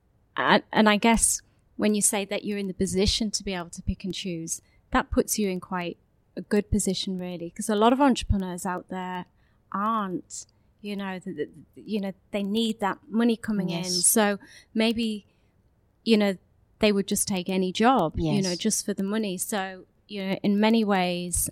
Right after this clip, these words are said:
Speaker 1: I guess, um, you're in quite a, a good position there.
Speaker 2: Yeah. I, I, I'm always very thankful for the position I'm in because,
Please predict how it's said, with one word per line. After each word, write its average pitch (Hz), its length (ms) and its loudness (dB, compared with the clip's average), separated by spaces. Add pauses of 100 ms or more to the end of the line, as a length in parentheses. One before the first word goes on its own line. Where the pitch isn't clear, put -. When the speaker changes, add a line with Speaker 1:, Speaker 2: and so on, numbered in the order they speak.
Speaker 1:
I 185 140 -6
guess, 190 420 -2
um, 180 560 0
you're 240 180 6
in 226 100 4
quite 208 360 0
a, 190 260 0 (140)
a 208 80 2
good 240 220 4
position 208 500 4
there. 160 340 -4
Speaker 2:
Yeah. 175 300 -6 (480)
I, 208 180 4
I, 196 260 4 (1160)
I'm 226 160 6
always 262 400 4
very 196 260 2
thankful 208 800 -2
for 196 100 -2
the 185 120 -2
position 175 500 -2
I'm 160 280 -4
in 185 320 0
because, 185 720 4